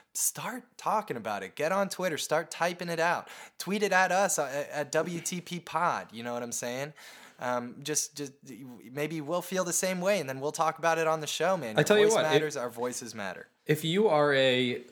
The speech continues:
Speaker 2: a fishy, I mean, you know, if you, if you're a fishy and you're listening to the show, you love the Nats. I mean, you're a fishy. You, obviously, you love the Nats.
Speaker 1: You must.
Speaker 2: Um, y-, you know, if you're, like, trying to get into youth camps, things like that, just, uh,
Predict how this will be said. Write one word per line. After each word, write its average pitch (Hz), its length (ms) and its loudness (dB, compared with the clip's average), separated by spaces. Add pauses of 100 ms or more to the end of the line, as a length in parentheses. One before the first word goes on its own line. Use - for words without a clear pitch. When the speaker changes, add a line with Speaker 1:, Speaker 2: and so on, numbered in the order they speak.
(120)
Speaker 2:
a 113 100 0
fishy, 92 480 2 (1400)
I 127 40 -6
mean, 123 280 2 (220)
you 147 60 -4
know, 113 200 2 (240)
if 139 120 -6
you, 185 120 0
if 156 120 -2
you're 196 100 4
a 202 40 0
fishy 120 320 0
and 120 80 -2
you're 120 120 2
listening 123 280 0
to 147 60 4
the 151 60 2
show, 98 340 -2 (440)
you 110 120 -2
love 117 200 4
the 120 80 4
Nats. 92 400 -2
I 95 40 -2
mean, 92 340 0
you're 95 160 -2
a 92 40 -6
fishy. - 300 0
You, 90 240 -4 (240)
obviously, 92 400 -2
you 85 80 -4
love 85 200 -4
the 92 60 -8
Nats. 90 480 -4 (680)
Speaker 1:
You 110 80 -14
must. 107 400 -8 (100)
Speaker 2:
Um, 117 560 4
y-, 147 160 -2
you 254 160 0
know, 165 140 6
if 175 140 0
you're, 175 140 4
like, 151 600 2
trying 127 180 4
to 131 60 4
get 131 160 4
into 127 120 2
youth 123 280 2
camps, 127 340 2
things 147 220 2
like 139 120 2
that, 139 220 4
just, - 240 -6
uh, - 140 -2